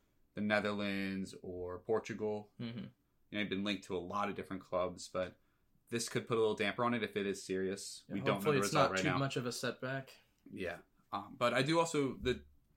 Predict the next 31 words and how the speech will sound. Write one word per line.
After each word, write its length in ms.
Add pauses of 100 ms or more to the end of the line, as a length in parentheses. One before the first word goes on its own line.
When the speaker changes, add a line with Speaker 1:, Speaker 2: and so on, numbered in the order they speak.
(140)
Speaker 1:
big 180
difference, 320
I 60
think, 160
in 80
this 120
game 200
was 480 (1000)
the 100
clinicality 720 (180)
of 300
Djurgården's. 760 (300)
Every 220
time 160
they 60
had 100
a 20
chance, 280
it 40
seemed 160
like 180 (220)
Speaker 2:
Hmm. 200 (440)
Speaker 1:
they 240
made 180
it 140
count. 300 (500)
Ghent 220
hit 160
the 60
bar 560 (120)
twice 600